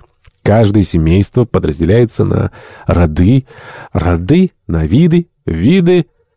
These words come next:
Я не мог еще определить, к какому роду и виду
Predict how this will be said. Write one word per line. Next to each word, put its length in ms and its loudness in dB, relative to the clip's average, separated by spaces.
Я 540 0
не 160 -2
мог 340 -4
еще 240 -6
определить, 480 -4
к 20 -20
какому 400 -2
роду 300 2
и 140 4
виду 440 2